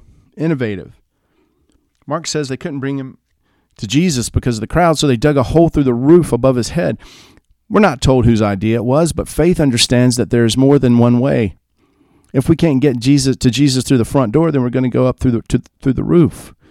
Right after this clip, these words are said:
Sometimes we'll have to do something a little creative and a little drastic to get people to Jesus. Sometimes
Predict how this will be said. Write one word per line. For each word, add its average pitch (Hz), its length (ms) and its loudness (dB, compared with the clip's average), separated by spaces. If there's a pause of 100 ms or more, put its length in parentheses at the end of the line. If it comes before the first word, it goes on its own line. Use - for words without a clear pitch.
(880)
Sometimes 160 500 4 (1040)
we'll 156 160 -2
have 165 180 0
to 151 80 2
do 135 140 4
something 131 320 0
a 127 40 0
little 139 180 4
creative 135 600 -2 (440)
and 139 80 0
a 135 60 6
little 143 200 4
drastic 131 800 -2
to 113 100 -6
get 101 200 -6
people 113 260 0
to 101 100 -6
Jesus. 98 380 -4
Sometimes 165 540 0